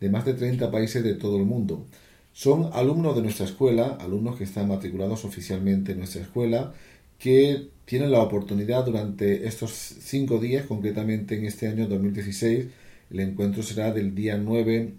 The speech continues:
al día quince de agosto, pues tendremos la oportunidad, eh,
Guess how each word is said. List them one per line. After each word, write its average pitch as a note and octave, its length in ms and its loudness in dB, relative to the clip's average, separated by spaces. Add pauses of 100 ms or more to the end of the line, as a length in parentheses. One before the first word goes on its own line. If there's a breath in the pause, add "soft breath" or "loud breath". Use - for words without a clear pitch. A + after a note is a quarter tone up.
(140)
al E2+ 120 -10
día G2 280 -2
quince B2 360 -4
de F#2 100 -4
agosto, B2+ 520 -2 (380 soft breath)
pues A#2 120 -6
tendremos D3 300 2
la F#3 80 2
oportunidad, C3 800 2
eh, G#2 560 0